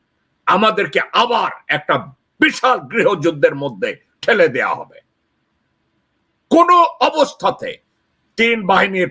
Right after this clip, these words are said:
প্রধান, বিজেপি প্রধান, রয়ের প্রধান, আম, আম, আহ, বিডিআর প্রধান, এদেরকে বিশ্বাস করার, পুলিশ প্রধান, আনসার ভিডিবির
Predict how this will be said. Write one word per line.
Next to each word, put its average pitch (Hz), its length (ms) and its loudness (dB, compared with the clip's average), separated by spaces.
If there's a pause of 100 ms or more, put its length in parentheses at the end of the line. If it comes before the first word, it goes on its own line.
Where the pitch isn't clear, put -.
প্রধান, 139 340 0 (540)
বিজেপি 233 420 0 (160)
প্রধান, 160 360 2 (1000)
রয়ের 254 460 2
প্রধান, 190 320 2 (120)
আম, 156 100 -2 (240)
আম, 123 200 0 (360)
আহ, 139 120 2 (120)
বিডিআর 254 480 2
প্রধান, 165 260 -2 (180)
এদেরকে 202 300 -2 (140)
বিশ্বাস - 360 -4 (100)
করার, 185 220 2 (160)
পুলিশ 302 240 2 (140)
প্রধান, 170 300 0 (720)
আনসার 277 320 0 (100)
ভিডিবির 220 360 0